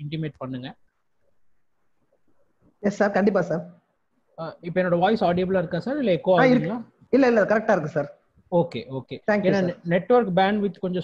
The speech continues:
Speaker 1: ஸ்லோவா இருக்கறனால என்னோட வீடியோவை பாஸ் பண்ணிட்டு ஸ்கிரீன் sharing மட்டும் நான் பண்ணியிருக்கேன். So
Speaker 2: கண்டிப்பா,
Speaker 1: ஃபைனலா
Speaker 2: sir.
Speaker 1: அந்த கியூ அண்ட் ஏ செஷன் அப்ப நான் என்னோட video enable பண்ணிக்கிறேன் நான் இப்போ.
Speaker 2: ஓகே சார்.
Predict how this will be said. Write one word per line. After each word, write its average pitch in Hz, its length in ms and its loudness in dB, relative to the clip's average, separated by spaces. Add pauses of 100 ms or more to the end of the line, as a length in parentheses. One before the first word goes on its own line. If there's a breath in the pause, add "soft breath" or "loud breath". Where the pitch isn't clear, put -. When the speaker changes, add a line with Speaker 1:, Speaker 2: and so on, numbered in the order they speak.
Speaker 1:
ஸ்லோவா 196 280 0
இருக்கறனால 170 400 -4
என்னோட 165 160 -2
வீடியோவை 202 480 0
பாஸ் 165 280 -4
பண்ணிட்டு 165 360 -6
ஸ்கிரீன் 185 360 -6
sharing 165 260 -4
மட்டும் 160 200 -8
நான் 151 120 -4
பண்ணியிருக்கேன். 147 480 -6 (340)
So 196 180 -2
Speaker 2:
கண்டிப்பா, 190 220 2
Speaker 1:
ஃபைனலா 233 160 2
Speaker 2:
sir. 254 100 2
Speaker 1:
அந்த 214 120 0
கியூ 247 220 -2
அண்ட் 247 140 2
ஏ 233 60 2
செஷன் 190 320 -4
அப்ப 170 160 -6
நான் 240 120 0
என்னோட 165 160 0
video 160 360 0
enable 143 360 -4
பண்ணிக்கிறேன் 127 300 -10
நான் 120 140 -14
இப்போ. 156 220 -18 (500)
Speaker 2:
ஓகே 214 180 -2
சார். 156 440 -8